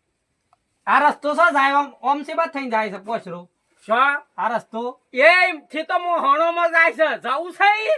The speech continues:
Speaker 1: આ બાદ તમારા બાદ આવે એવું નહીં?
Speaker 2: <laughs> ના. કોઈ, કોઈ રસ્તા બસતા નહીં. લે, ઓમ લો.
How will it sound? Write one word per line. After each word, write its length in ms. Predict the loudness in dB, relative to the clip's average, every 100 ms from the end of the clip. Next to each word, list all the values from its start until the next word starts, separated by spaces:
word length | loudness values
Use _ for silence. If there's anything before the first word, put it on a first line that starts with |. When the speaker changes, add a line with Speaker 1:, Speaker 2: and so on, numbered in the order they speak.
| -4 _ -20
Speaker 1:
આ 440 | -14 -12 -10 -10
બાદ 120 | -10 -8
તમારા 280 | -6 -6 -6
બાદ 180 | -6 -6
આવે 200 | -10 -10
એવું 160 | -14
નહીં? 960 | -14 -14 -14 -16 -18 -16 -14 -14 -14 -8
Speaker 2:
<laughs> 0 |
ના. 320 | -6 -4 -4 -8 -20 -20 -20 -20 -20 _ _ _ _
કોઈ, 200 | -10 -10
કોઈ 240 | -10 -10 -6
રસ્તા 400 | -8 -10 -12 -10
બસતા 420 | -12 -12 -12 -14
નહીં. 180 | -14 -18 -20 -20 -20 -20 _ _ _ -20 _ _ _ -16
લે, 260 | -8 -6
ઓમ 480 | -6 -12 -12 -10 -8
લો. 260 | -6 -4